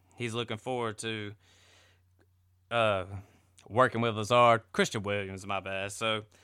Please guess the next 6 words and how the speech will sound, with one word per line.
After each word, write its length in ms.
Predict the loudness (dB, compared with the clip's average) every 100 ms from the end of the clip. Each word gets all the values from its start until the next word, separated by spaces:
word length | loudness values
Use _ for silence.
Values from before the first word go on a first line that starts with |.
| _ -10
uh, 200 | -8 4
um, 600 | 6 6 6 2 -2 -10 _ _ _ _ _ _ _
with 100 | -4
the 80 | -2
departure 600 | -4 2 6 6 4 0
of, 360 | 4 6 4